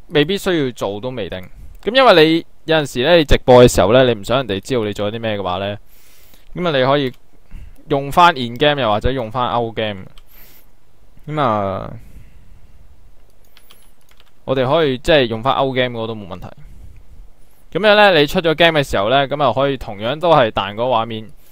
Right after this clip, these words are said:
而你，呃，譬如你喺打緊嘅時候呢，你未，隻 game 未完嘅，噉你又想係唔想 show 畀人睇自己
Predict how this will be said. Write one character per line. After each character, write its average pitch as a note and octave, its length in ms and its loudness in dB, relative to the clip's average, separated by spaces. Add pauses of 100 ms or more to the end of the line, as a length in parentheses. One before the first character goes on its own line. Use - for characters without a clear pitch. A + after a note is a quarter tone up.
(300)
而 B2 60 -8
你， B2+ 480 4 (680)
呃， G#2 560 -2 (1600)
譬 D3+ 240 4
如 A2 80 4
你 A2 60 2
喺 E3 320 8
打 C#3 220 4
緊 E3+ 120 0
嘅 D#3 160 4
時 B2 220 -2
候 G#2+ 100 2
呢， B2+ 140 6
你 D3 180 6
未， B2 160 0
隻 C#3+ 140 -2
game E3 180 2
未 C3+ 100 2
完 A2 80 -6 (260)
嘅， G#2 260 -4 (160)
噉 E3+ 140 -10
你 D#3 80 4
又 A#2 180 4
想 C3 340 -2
係 G#2 460 -4 (1080)
唔 A#2 100 -12
想 C#3 160 0
show F3+ 160 2
畀 E3+ 80 2
人 B2 140 4
睇 A#2 100 0
自 C3+ 160 0
己 C3+ 340 4